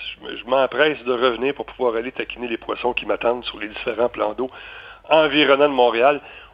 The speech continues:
ou dans les Laurentides, dans l'Anaudière ou peu importe où c'est ouvert, comme je, comme je te disais tantôt, souvent très tard en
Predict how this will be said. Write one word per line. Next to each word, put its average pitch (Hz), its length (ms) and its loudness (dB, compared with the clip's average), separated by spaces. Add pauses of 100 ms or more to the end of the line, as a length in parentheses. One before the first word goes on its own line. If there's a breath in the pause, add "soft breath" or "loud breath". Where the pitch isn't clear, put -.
(160)
ou 220 140 -2
dans 165 100 8
les 135 80 0
Laurentides, 120 640 0
dans 123 100 -6
l'Anaudière 120 520 0
ou 110 60 -8
peu 120 240 -6
importe 117 300 -4 (320 soft breath)
où 165 140 -6
c'est - 220 -6
ouvert, 120 320 2
comme 120 160 -2
je, - 60 -14 (260)
comme 123 160 -2
je - 60 -4
te 135 60 0
disais 117 160 -4
tantôt, 120 340 -4 (760 loud breath)
souvent 151 320 4 (220)
très 131 260 0
tard 123 240 2
en 104 80 -12